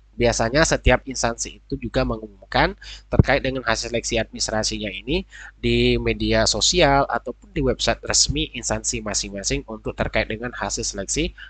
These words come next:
administrasi C S N ini. Jadi, itu cara, eh, yang bisa teman-teman mulai cek besok secara berkala, lima belas sampai dengan delapan belas Oktober, untuk melihat hasil pengumuman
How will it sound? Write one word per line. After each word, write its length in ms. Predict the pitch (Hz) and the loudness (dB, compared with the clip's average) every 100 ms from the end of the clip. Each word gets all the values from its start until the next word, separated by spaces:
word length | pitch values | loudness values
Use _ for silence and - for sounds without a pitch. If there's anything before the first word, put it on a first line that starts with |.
| - | -4
administrasi 640 | 123 - 117 - 104 113 107 | -4 -2 -4 -2 -2 -2 -2
C 20 | 98 | -2
S 160 | 95 | -4
N 160 | - 98 | -6 -12
ini. 160 | 104 95 - - _ | -14 -14 -18 -20 _
Jadi, 160 | - 123 156 | -2 0 2
itu 80 | 175 | 2
cara, 560 | 147 131 151 165 175 _ _ _ | 4 6 6 4 2 _ _ _
eh, 160 | 120 120 | 4 6
yang 160 | 120 117 | 4 2
bisa 320 | 110 117 117 | 0 0 0
teman-teman 480 | 117 117 117 113 113 | -2 -8 -4 -4 -4
mulai 400 | 110 107 107 117 _ _ _ | -2 0 0 -4 _ _ _
cek 320 | - 131 139 - | 2 2 2 -2
besok 400 | 117 104 131 - | 0 2 0 0
secara 240 | 123 117 | 2 2
berkala, 800 | 113 110 - 104 92 104 160 220 - _ - | 0 -2 0 0 0 2 4 2 -4 _ -14
lima 160 | 110 107 | -4 -2
belas 240 | 107 104 | 2 2
sampai 320 | 110 - 127 | 0 0 0
dengan 160 | 117 113 | 2 0
delapan 240 | 107 110 | -2 -6
belas 160 | 107 - | -6 -8
Oktober, 480 | 95 - 98 127 143 135 | -8 -8 0 2 2 -2
untuk 240 | 131 143 | -8 -4
melihat 400 | 139 123 120 143 | -2 0 0 -2
hasil 400 | - 113 135 139 | 0 -2 -2 -6
pengumuman 640 | - 107 104 120 151 190 | -8 -20 -10 0 2 2